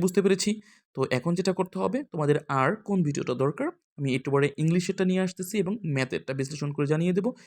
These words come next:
কীভাবে প্রশ্ন হবে, কীভাবে পড়তে হবে, কোন কোন সাজেশন পড়লে, কোন আকারে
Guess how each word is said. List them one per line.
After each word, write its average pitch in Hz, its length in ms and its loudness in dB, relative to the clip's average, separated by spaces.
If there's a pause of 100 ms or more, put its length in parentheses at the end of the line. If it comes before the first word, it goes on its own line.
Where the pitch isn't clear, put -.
(120)
কীভাবে 147 340 4
প্রশ্ন 165 220 -4
হবে, 185 300 0
কীভাবে 143 360 0
পড়তে 196 240 -4
হবে, 196 200 2 (480)
কোন 220 120 0 (120)
কোন 214 100 0 (120)
সাজেশন 147 320 0 (100)
পড়লে, 180 280 2 (180)
কোন 156 160 -4
আকারে 151 220 0